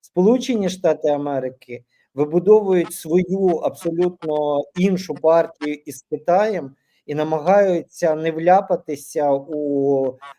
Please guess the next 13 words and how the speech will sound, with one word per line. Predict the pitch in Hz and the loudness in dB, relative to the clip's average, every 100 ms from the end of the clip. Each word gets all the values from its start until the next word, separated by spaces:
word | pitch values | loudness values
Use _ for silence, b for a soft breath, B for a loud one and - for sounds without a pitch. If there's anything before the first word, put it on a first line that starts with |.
| - | -6
е, | 143 143 143 139 131 139 - | -4 0 2 2 0 -6 -12
відверте | 139 143 151 185 185 165 147 | -10 0 6 6 6 2 2
в-, | 139 147 147 | 0 -2 -2
військове | 147 151 - 165 147 | -2 -10 2 2 2
протистояння. | 147 143 - 143 - 147 143 143 135 135 135 _ _ _ _ _ _ _ | -2 -8 -6 -10 -8 -6 -2 -2 -4 -8 -16 _ _ _ _ _ _ _
І, | 185 202 180 | -2 4 4
е, | 156 - 160 | 4 0 -2
враховуючи | 143 170 175 233 220 196 - 226 | 2 0 2 2 2 -2 -8 -8
те, | 202 185 | -2 -2
що | 185 147 | -4 -8
на | 156 | -10
цій | - - 220 190 165 151 | -10 -10 -8 -4 -2 -2
шахівниці, | - 165 - 180 190 190 185 - 123 | -4 -10 -6 -4 -2 -4 -8 -14 -16